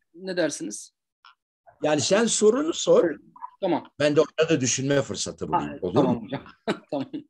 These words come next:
Speaker 1: Tamamdır hocam. Ee, Fehmi Kağan'ın acayip serüvenleri de çok ilginç bir metin. Ee, zor bir metin. Açıkça söyleyeyim. Yani ben, e, ilk okuduğumda hiçbir şey anlamamışım. Bu ikinci okuyuşumda, e, buraya hazırlanırken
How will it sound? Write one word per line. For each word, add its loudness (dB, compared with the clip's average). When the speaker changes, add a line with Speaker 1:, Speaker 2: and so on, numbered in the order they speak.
Speaker 1:
Tamamdır -6
hocam. -12
Ee, 2
Fehmi 0
Kağan'ın 0
acayip -2
serüvenleri -6
de -10
çok -16
ilginç -6
bir -10
metin. -10
Ee, -8
zor 2
bir 6
metin. 2
Açıkça -8
söyleyeyim. -2
Yani -8
ben, 2
e, -14
ilk -8
okuduğumda -2
hiçbir -6
şey -6
anlamamışım. -4
Bu -14
ikinci -4
okuyuşumda, -4
e, -10
buraya -2
hazırlanırken -4